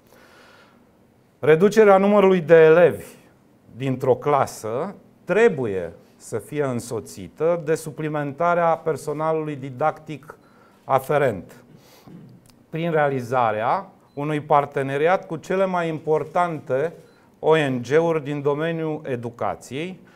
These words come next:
și cu marile companii, corporații tehnologice,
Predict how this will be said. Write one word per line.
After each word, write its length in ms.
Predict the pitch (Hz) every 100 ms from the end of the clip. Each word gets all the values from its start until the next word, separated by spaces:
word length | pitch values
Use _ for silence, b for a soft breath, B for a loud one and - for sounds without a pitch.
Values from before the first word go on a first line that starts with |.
| b b
și 300 | - - 135 -
cu 140 | 135
marile 800 | 131 165 202 190 160 139 110 104 -
companii, 760 | 135 123 123 123 113 123 170 -
corporații 760 | 135 123 123 107 101 - -
tehnologice, 1080 | 143 143 135 127 113 92 87 90 - 156 196